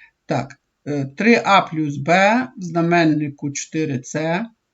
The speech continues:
помножити С і три А плюс Б. Отже, починаємо, завжди дивимося, чи не можна щось скоротити. Бачу, що три А плюс Б, три А плюс Б,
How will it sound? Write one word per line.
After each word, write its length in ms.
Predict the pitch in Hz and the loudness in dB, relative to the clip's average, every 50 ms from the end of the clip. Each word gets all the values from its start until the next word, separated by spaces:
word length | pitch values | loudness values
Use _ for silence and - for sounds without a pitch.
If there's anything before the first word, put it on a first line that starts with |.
| _ _ _ _ _ _ _ _ _ _ _ | _ _ _ _ _ _ _ _ _ _ _
помножити 920 | - 170 151 151 151 160 170 175 170 - 180 170 - - 190 196 226 233 - _ _ _ _ _ _ _ _ _ _ _ _ | -8 -4 -4 0 0 2 2 2 0 0 -4 -6 -6 -4 -4 -2 -2 -4 -6 _ _ _ _ _ _ _ _ _ _ _ _
С 560 | _ - - 165 151 156 160 170 196 226 254 254 - _ _ _ _ _ _ _ - | _ -10 -4 -2 0 2 2 2 2 0 -2 -4 -6 _ _ _ _ _ _ _ -8
і 100 | 175 - | -8 -8
три 320 | - - 180 202 208 - | -6 -2 0 0 0 2
А 140 | - 175 175 | 4 4 4
плюс 320 | 165 - 170 156 156 151 139 | 4 2 -2 -4 -4 -4 -4
Б. 320 | 135 - 120 - - - _ _ _ _ - | -8 -8 -8 -8 -8 -14 _ _ _ _ -6
Отже, 220 | - 196 185 202 180 | -4 -2 -2 -2 -2
починаємо, 480 | - 185 - 220 240 277 302 294 269 | -2 -4 0 4 6 6 8 8 6
завжди 360 | 208 202 185 185 175 226 240 | 6 4 0 0 2 2 2
дивимося, 460 | 208 208 214 214 220 214 196 - 190 175 | 2 2 0 0 0 -2 -2 -2 -4 -4
чи 160 | - 185 170 | -2 0 2
не 80 | 165 | 2
можна 320 | 165 180 190 190 175 165 165 | 2 2 2 0 0 0 -2
щось 320 | 165 - 180 175 - - | -2 0 -2 -2 -2 -4
скоротити. 680 | - - - 160 147 143 135 131 120 - - - - - _ _ _ _ _ _ _ _ _ _ _ - | -8 -4 -4 -2 -2 -2 -2 -4 -6 -6 -6 -14 -20 -20 _ _ _ _ _ _ _ _ _ _ _ -2
Бачу, 520 | - 190 190 180 175 - - 147 123 135 - - - _ _ | 2 6 6 6 4 2 -2 -4 -4 -6 -6 -14 -20 _ _
що 180 | - - 160 156 | -8 -8 -6 -4
три 240 | - 220 226 220 - | 0 2 2 2 6
А 160 | 214 208 202 | 4 4 4
плюс 300 | - 180 170 170 160 147 | 4 0 -4 -4 -4 -4
Б, 400 | 147 143 196 208 226 240 247 247 - | 0 2 4 6 6 6 4 2 0
три 180 | 196 196 196 - | 0 0 0 2
А 140 | - 180 170 | 2 2 2
плюс 320 | - 160 151 151 143 139 | 2 0 -6 -6 -6 -6
Б, 400 | 165 175 185 202 214 220 233 240 | -2 2 4 4 6 6 4 2